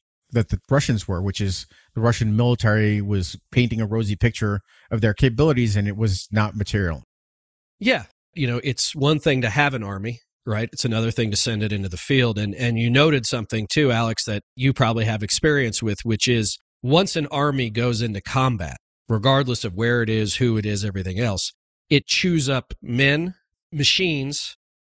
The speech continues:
Speaker 2: ammunition, supplies, like, and it becomes this sort of gaping maw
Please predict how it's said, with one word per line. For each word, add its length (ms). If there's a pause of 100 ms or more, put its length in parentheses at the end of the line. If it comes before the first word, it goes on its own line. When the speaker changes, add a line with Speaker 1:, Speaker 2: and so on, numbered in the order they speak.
(100)
Speaker 2:
ammunition, 880
supplies, 640
like, 200
and 160
it 100
becomes 380
this 200
sort 140
of 140
gaping 460
maw 420